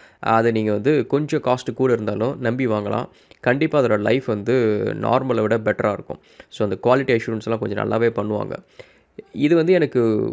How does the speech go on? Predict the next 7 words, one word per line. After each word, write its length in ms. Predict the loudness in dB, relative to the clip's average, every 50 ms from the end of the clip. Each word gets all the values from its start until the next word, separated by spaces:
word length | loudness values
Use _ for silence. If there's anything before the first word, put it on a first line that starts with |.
| -6 -10 -16 -20 _ -14 -10 -6 -4
முன்னாடி 320 | -2 0 0 0 2 0
வந்து 180 | 0 0 2 2
ஒரு 200 | 2 0 0 2
practical, 800 | 2 0 0 2 _ -2 0 0 0 0 0 -2 -2 -4 -4 -4 -4 -4
அ, 140 | -4 -6 -6 -8
விஷயமா 320 | -10 -6 -6 -4 -4 -4
தெரியாது. 580 | 0 0 2 2 4 2 2 2 0 -2 -2